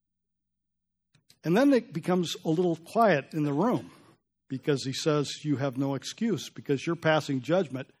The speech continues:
when you yourselves are sinners." And he brings us to that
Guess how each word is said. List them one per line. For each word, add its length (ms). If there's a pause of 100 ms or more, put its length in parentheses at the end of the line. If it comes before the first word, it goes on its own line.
(340)
when 220
you 120
yourselves 800 (160)
are 80
sinners." 520 (1300)
And 140
he 60
brings 340
us 240
to 80
that 280